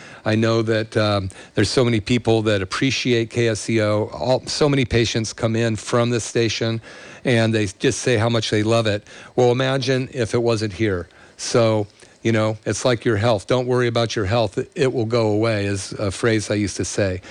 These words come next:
No, worry about your health. Do something that's very important.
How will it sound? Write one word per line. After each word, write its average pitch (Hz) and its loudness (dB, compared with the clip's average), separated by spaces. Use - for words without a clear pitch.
No, 113 4
worry 147 4
about 107 -2
your 104 -2
health. 92 0
Do 139 2
something 120 0
that's 107 -2
very 123 2
important. 113 -2